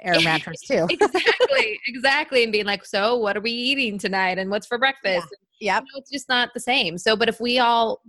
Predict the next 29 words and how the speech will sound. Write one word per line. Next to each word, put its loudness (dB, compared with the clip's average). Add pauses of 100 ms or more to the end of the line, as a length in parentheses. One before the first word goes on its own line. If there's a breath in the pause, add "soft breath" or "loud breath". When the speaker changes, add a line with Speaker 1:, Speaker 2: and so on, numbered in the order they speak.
(360)
Speaker 2:
like, 0
were 0
intentional -2
about, -2
"Let's -2
plan -2
a -4
trip -8
to -4
go -2
to 0
Maui," 0
or, -6
"Let's -4
plan -4
a -2
trip -6
to -6
go 0 (440 loud breath)
to 0
this 0
place -2
or 0
that -2
place," -4 (220 loud breath)
it 0
makes -2
it -2
a -4